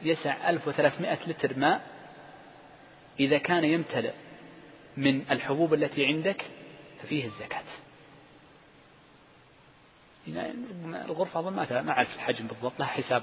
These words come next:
معين لا أعرفه. طيب. آه، <clears throat> نختم. طبعًا قال، قال النبي صلى الله عليه وسلم: "فيما سقت السماء والعيون"، أو كان عث-، عثريا، أي ينزل من السماء كالبعل ونحوه، فيها العشر،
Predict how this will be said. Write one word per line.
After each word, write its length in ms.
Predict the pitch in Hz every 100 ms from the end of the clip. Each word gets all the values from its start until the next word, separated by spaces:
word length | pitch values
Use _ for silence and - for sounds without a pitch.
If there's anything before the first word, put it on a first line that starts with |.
| 113
معين 280 | 120 131 127
لا 80 |
أعرفه. 260 | 120 110 - - -
طيب. 120 | 113 113 - - - - - - - - - - - - - - -
آه، 400 | - 120 120 127 - -
<clears throat> 280 | 170 151 180
نختم. 340 | - - 175 196
طبعًا 260 | 151 147
قال، 260 | 151 165 156
قال 300 | - 156 160
النبي 120 | 135
صلى 80 | -
الله 120 | 151
عليه 0 |
وسلم: 20 |
"فيما 220 | 143 151 131
سقت 320 | 147 143 139
السماء 400 | - 135 139 139
والعيون"، 540 | 135 127 123 127 123 -
أو 100 | 139
كان 300 | 139 165 160
عث-، 420 | 139 131 - -
عثريا، 600 | 151 - 135 147 123 120 - - -
أي 180 | 139 143 - - -
ينزل 280 | 165 139 127
من 60 | 123
السماء 420 | - 139 127 131
كالبعل 520 | - 127 127 113 113
ونحوه، 320 | 123 - 147 - - - - - - - -
فيها 180 | 165 143
العشر، 380 | 135 135 120